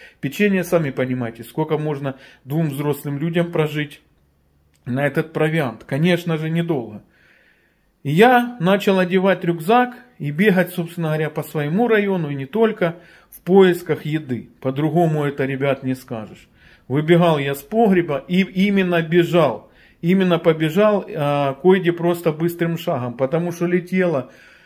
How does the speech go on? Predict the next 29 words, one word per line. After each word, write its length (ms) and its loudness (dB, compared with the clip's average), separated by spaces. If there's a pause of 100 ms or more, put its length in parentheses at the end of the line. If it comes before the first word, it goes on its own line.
(220)
неизвестно 800 4
откуда, 480 -2
неизвестно 760 0
куда, 680 2 (460)
что 300 0
попало, 500 4
понимаете, 420 0
первый 380 4
день, 340 0
ты 100 -2
не 140 2
понимаешь 560 2
вообще 320 -2
нифига, 560 2
от-, 280 -4
ну, 460 -2 (260)
э, 200 -2 (100)
откуда 400 2
тебе 260 0
пригибаться 760 2
и 40 0
так 240 -2
далее. 300 4
Бывало 380 0
такое, 320 2
что 160 -4
ударялись, 580 0
собственно 340 -4
говоря, 320 0